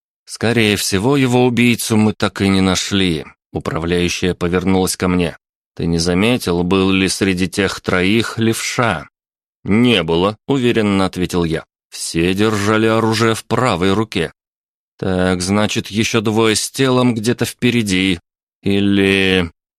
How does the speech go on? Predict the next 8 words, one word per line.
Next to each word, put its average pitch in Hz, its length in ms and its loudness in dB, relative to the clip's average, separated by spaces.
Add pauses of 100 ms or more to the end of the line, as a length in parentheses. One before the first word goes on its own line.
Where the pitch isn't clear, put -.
лодка 95 600 -2
рассчитана 101 600 0
на 101 160 2
четверых, 107 880 -2 (160)
значит, 87 600 0
была 90 260 2
ещё 107 460 0
одна». 85 480 -2